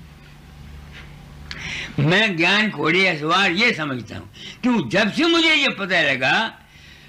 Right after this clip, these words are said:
आगे अभ्यास मेरा बनता भी था, फिर गिरता भी था, बनता भी था, गिरता भी था। अब मैं गिरता नहीं जागृत में। क्यों नहीं गिरता? मैं मन के अंदर जो संकल्प उठता है किसी वक्त,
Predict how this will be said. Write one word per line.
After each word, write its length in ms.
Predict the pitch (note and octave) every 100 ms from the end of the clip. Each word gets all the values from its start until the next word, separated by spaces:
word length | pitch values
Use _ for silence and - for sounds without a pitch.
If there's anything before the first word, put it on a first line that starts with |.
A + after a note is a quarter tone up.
| - - - - -
आगे 300 | F3+ F#3+ G#3
अभ्यास 640 | B3 - C#3+ C3 C#3+ G3 F#3
मेरा 500 | G3+ G#3 A3 A3 - - -
बनता 400 | A2+ C3+ D3+ G#3
भी 180 | A3+ B3
था, 280 | G#3+ A#3+ B3+
फिर 260 | - G3 A3+
गिरता 400 | E3 G#3+ B3 B3+
भी 180 | A3
था, 320 | E3 C#3 G2 - - -
बनता 380 | D3 F#3 E3 A3
भी 180 | A#3
था, 260 | G#3 F3 A#3+
गिरता 420 | F#3+ A3 G3+ C4
भी 160 | B3+ G#3
था। 360 | C3 A#2 - - - - - -
अब 140 | C4+
मैं 260 | B3 A#3 F#3+
गिरता 360 | C#4 G3+ B3+
नहीं 240 | E3 G#2+ F#2+ - _ - - - - - - - -
जागृत 440 | D#3 D#3+ D3 A#2
में। 140 | A2 G2 - -
क्यों 180 | A#3 B3+
नहीं 220 | B3+ B3
गिरता? 380 | A3 F3 F#3+ F#3 - - - - -
मैं 220 | D3+ A3 B3+
मन 460 | E3+ D3 F3+ A#3+
के 140 | G#3+ C4+
अंदर 340 | B3 A3 B3
जो 160 | A#3+ G3+
संकल्प 540 | - F#3+ E3+ B3 G#3+
उठता 320 | G#3 F#3+ -
है 160 | B3 G3
किसी 280 | F3 G3+ G3+
वक्त, 440 | D#3 C#3 A#3 E3+